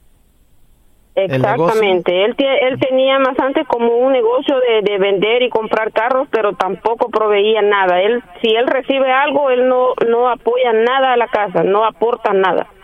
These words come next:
Speaker 2: Y eso es lo que yo siento que ya a este punto ya no puedo yo.
Speaker 1: Entonces, ¿cuál es la pregunta tuya?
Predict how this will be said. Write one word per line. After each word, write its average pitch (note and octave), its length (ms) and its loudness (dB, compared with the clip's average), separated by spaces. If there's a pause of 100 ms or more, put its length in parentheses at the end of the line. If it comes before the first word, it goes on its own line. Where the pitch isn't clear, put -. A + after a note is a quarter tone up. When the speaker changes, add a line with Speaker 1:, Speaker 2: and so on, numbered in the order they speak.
(280)
Speaker 2:
Y G#3+ 160 0
eso A3 160 0
es C4+ 60 -2
lo B3+ 120 0
que G#3+ 160 -2
yo G#3+ 180 -2
siento A3+ 360 -2
que G3 180 -2
ya G3+ 240 0 (360)
a G3 100 0
este A#3 200 -2
punto F4+ 500 -2 (200)
ya G3 140 0
no F#3+ 100 0
puedo F#3 300 -2
yo. - 140 -4 (1500)
Speaker 1:
Entonces, E3+ 500 -2
¿cuál G3 240 -2
es G3 60 0
la F#3 120 -2
pregunta F3+ 520 -2
tuya? A2+ 480 -2